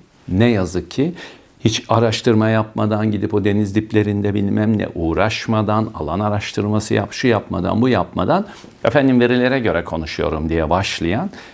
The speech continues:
şahsiyetler var. Şimdi onlar için ta yirmi sene önce yazdığım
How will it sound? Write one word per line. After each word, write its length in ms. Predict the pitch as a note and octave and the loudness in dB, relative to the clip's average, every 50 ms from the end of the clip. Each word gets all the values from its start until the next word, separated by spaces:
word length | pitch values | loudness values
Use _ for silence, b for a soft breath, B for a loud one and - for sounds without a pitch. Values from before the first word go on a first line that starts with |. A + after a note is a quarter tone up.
| B B | B B
şahsiyetler 880 | - - - - A2 F2+ - - - F#2+ F#2 E2+ E2 E2 E2 E2 E2 E2 | -8 -2 2 2 2 2 0 -2 -2 0 0 0 -2 -2 -2 -2 -2 0
var. 160 | G2 B2+ C#3 | 0 -2 -2
Şimdi 280 | B2 - - G2 G2 G2 | -4 -2 -2 0 2 2
onlar 280 | G#2 G2+ G2+ F#2+ F#2+ | 2 2 2 0 -2
için 220 | E2 - - - A#2+ | -4 -4 -4 -4 -4
ta 180 | A2 - A2 | 0 0 0
yirmi 340 | G#2 G#2 G#2 A#2 A#2+ D3+ F3+ | 2 4 4 4 4 4 2
sene 260 | E3+ - A#2 G#2 G#2 | 0 0 -2 0 0
önce 280 | G2+ F#2+ F#2 F#2 - A2 | 0 -2 -2 -2 -4 -2
yazdığım 580 | G#2 F#2+ F#2+ F2+ E2+ E2 D#2+ E2 G2 A2+ C#3+ | -2 0 0 0 -2 -2 -2 0 0 0 0